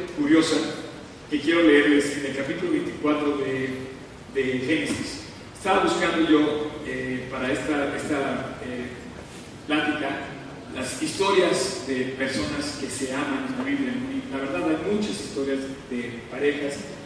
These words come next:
que se aman. Eh, en todos los libros de la Biblia puedes encontrar, pero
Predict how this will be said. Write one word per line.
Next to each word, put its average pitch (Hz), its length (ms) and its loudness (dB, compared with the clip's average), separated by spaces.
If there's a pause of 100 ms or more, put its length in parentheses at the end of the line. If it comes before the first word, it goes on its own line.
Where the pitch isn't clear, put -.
que 127 60 -8
se 135 180 -2
aman. 269 240 0 (680)
Eh, 127 560 0
en 131 180 -4
todos 170 540 2 (880)
los 139 140 -4
libros 156 220 4
de 143 60 -2
la - 60 0
Biblia 143 240 2
puedes 143 300 -2
encontrar, 160 480 -2
pero 165 160 4